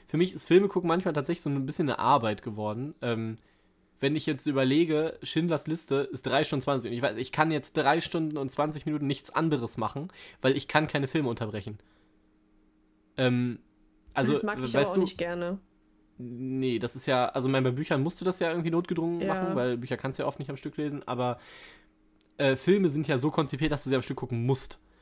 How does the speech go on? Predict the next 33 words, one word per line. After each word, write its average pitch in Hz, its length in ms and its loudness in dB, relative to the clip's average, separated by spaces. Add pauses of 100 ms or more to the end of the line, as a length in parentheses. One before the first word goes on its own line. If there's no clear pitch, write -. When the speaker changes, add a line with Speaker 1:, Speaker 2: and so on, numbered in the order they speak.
(140)
Speaker 1:
Und, 127 400 0
Speaker 2:
Ja. 131 160 0
Speaker 1:
ähm, 117 340 -4 (480)
eigentlich, 107 440 -4
ne? 110 140 -4
Es 104 180 -6
gibt 117 160 -4
auch 117 80 0
Leute, 110 140 0
die 117 60 -2
das 107 140 -2
nicht 117 140 -4
machen 104 220 -8
und 107 100 -10
da 104 60 -6
finde 110 160 -10
ich - 120 -14
auch - 60 -20
immer, - 240 -12
boah, - 120 -20
pff. - 680 -20
Speaker 2:
Hm, 262 260 -4
Speaker 1:
Aber 120 160 2
Speaker 2:
ich 117 160 4
kenn 220 140 -2
da 185 80 -4
so 170 180 -6
wen. 226 220 -4 (880)
Speaker 1:
Oder 143 220 2
Leute, 156 340 2
die, 143 360 -2
ähm, 120 400 -2
bei, 127 160 2